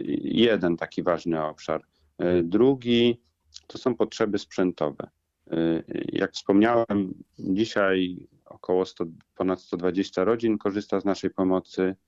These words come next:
Prawie każdy pacjent potrzebuje koncentratora tlenu, ssaka, e, pulsoksymetru. Co najmniej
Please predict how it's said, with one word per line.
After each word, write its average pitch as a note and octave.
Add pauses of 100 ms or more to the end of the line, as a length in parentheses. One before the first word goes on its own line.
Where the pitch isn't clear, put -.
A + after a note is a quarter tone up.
(100)
Prawie A#2+
każdy G#2+
pacjent F#2+
potrzebuje E2+
koncentratora F#2
tlenu, F#2
ssaka, E2+ (540)
e, - (280)
pulsoksymetru. F#2+ (640)
Co -
najmniej G#2+